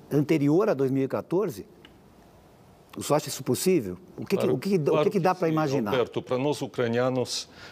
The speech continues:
Speaker 2: nós não falamos quando a guerra acabar. Nós falamos quando nós vamos prevalecer, quando nós vamos vencer.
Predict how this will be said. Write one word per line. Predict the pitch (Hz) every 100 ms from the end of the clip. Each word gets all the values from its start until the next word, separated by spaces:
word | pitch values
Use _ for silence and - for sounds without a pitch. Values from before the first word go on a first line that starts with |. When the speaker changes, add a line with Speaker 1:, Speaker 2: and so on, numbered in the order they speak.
| -
Speaker 2:
nós | 127 117
não | 143 127
falamos | 156 147 147 139 -
quando | - 117 104 107
a |
guerra | 101 107 101
acabar. | 95 120 90 95 95 - - - - - - -
Nós | 110 -
falamos | 131 120 123 127
quando | - 123 120 117 123 120 - - - - - -
nós | 117 117 120 - - - - - - -
vamos | 110 117 110
prevalecer, | - 120 113 117 113 - 117 110 - - - -
quando | 131 110 120
nós | 123 113
vamos | 113 117 117
vencer. | 104 110 - 110 98